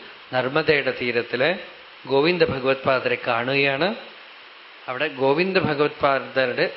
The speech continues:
സന്നിധിയിൽ വെച്ച് ശ്രീശങ്കരൻ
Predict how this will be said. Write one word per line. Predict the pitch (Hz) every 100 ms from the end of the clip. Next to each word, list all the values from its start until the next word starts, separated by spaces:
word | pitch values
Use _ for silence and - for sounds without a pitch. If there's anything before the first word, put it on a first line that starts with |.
| -
സന്നിധിയിൽ | 131 127 147 180 180 131
വെച്ച് | 113 - - 113 - - - - - - - - - - -
ശ്രീശങ്കരൻ | - 143 180 196 143 147 127 113